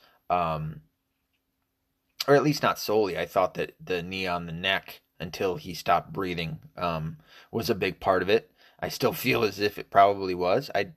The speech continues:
I, but I, I can't remember if he died on scene or if he died later on. I'm fairly certain he died on scene, which is, I guess,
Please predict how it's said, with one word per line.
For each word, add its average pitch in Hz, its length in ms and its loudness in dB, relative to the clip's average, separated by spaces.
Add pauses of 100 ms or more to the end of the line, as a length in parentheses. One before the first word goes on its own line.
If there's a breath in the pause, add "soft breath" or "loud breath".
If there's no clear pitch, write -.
I, - 80 -4
but 135 140 4
I, 151 140 4 (100)
I 117 40 2
can't 143 200 -4
remember 143 420 -2
if 104 140 -6
he 104 80 -8
died 98 460 2 (100)
on 101 240 -2
scene 120 480 -6
or 104 100 -4
if 98 100 -6
he 87 100 -8
died 92 280 2
later 90 280 0
on. 117 200 -2
I'm 82 120 -12
fairly 101 320 0
certain 98 260 -2
he 90 60 -8
died 85 240 0
on 80 160 -6
scene, 87 300 -10 (760 loud breath)
which 143 240 4
is, 117 140 -6 (380)
I 101 100 0
guess, - 460 2